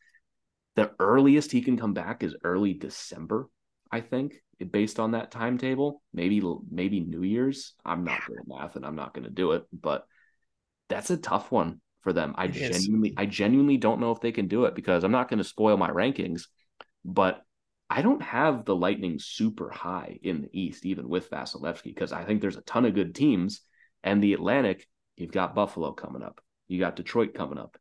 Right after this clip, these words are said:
Speaker 1: You got Ottawa coming up. How far are the Bruins going to fall? How is Florida gonna deal with their early injuries? And are they even gonna be as bad as they were last year in the regular season? Was that just bad luck?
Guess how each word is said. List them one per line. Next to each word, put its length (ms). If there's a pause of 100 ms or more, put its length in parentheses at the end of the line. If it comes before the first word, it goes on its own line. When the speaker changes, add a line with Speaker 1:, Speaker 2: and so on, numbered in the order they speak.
Speaker 1:
You 100
got 260
Ottawa 340
coming 300
up. 260
How 220
far 400
are 140
the 120
Bruins 460
going 440
to 80
fall? 520 (500)
How 220
is 100
Florida 460
gonna 200
deal 180
with 140
their 160
early 320
injuries? 520
And 120
are 160
they 100
even 280
gonna 200
be 180
as 140
bad 320
as 160
they 140
were 240
last 340
year 140
in 80
the 80
regular 400
season? 380
Was 160
that 200
just 260
bad 280
luck? 380